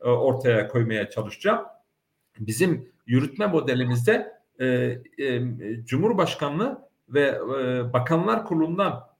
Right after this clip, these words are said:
oluşan, e, bir yürütme organı üzerinde duruyoruz. Ama bu yürütme organının Cumhurbaşkanı tarafı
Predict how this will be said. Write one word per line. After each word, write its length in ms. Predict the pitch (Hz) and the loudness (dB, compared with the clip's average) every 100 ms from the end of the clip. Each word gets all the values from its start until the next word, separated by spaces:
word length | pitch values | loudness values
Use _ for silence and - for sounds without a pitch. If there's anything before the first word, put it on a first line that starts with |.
| - | -6
oluşan, 720 | 107 156 135 - 247 320 - _ - | 2 4 2 0 -2 -4 -12 _ -6
e, 160 | 151 | -2
bir 280 | 156 220 - | 0 0 -2
yürütme 720 | 135 175 202 208 233 139 - - | 0 0 0 0 2 2 -4 4
organı 360 | 160 160 175 175 | 6 8 6 2
üzerinde 540 | 143 123 107 101 87 87 | 0 0 0 -2 -8 -10
duruyoruz. 460 | 85 78 - - - | -8 -8 -10 -10 0
Ama 420 | 160 123 - - _ | 2 2 -2 -18 _
bu 140 | 151 | 0
yürütme 380 | 151 156 165 240 | 4 4 2 2
organının 580 | 254 220 185 180 180 131 | 2 2 -2 -4 -4 -4
Cumhurbaşkanı 800 | 123 180 226 170 156 - 135 120 | -4 -2 0 0 -2 -6 -10 -4
tarafı 560 | 160 160 120 - - | 0 2 2 -2 -4